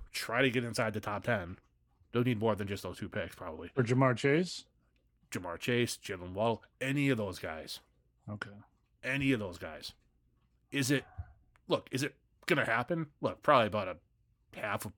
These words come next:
Speaker 1: half of a percent chance. It's crazy.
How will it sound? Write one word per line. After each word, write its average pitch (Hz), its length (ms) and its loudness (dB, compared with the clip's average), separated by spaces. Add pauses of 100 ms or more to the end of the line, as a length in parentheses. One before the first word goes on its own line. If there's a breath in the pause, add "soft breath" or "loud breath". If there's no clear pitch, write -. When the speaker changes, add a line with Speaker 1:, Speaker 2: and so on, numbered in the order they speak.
Speaker 1:
half 113 220 2
of 95 80 -10
a 90 60 -12
percent - 340 -8
chance. 87 540 -6 (580 soft breath)
It's - 80 -16
crazy. 101 460 0